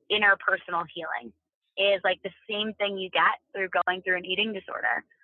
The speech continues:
Um, and it's just a really, like, what I thought was such a doomsday moment in my life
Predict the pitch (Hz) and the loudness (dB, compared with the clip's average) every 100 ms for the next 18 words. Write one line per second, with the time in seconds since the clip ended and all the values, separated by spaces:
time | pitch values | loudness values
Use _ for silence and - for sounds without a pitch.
0 | _ _ 180 180 175 175 170 - _ _ | _ _ 4 6 6 4 -4 -18 _ _
1 | - 180 180 180 170 175 160 _ _ - | -4 0 4 4 4 -4 -16 _ _ -14
2 | 180 - 196 233 208 202 190 - _ _ | -12 -4 -2 0 2 4 2 -2 _ _
3 | 196 190 - _ _ _ _ 208 214 196 | 0 0 -4 _ _ _ _ 0 2 0
4 | _ 208 220 - 202 - _ 208 214 214 | _ 6 6 4 -6 -12 _ 0 2 2
5 | 190 175 - _ _ 165 190 233 233 233 | 2 2 -2 _ _ -20 -6 -2 -2 -4
6 | 202 202 190 185 185 185 190 208 190 - | -4 2 4 4 2 2 2 2 -2 -6
7 | 180 160 160 202 247 185 180 | -4 -2 2 4 4 4 0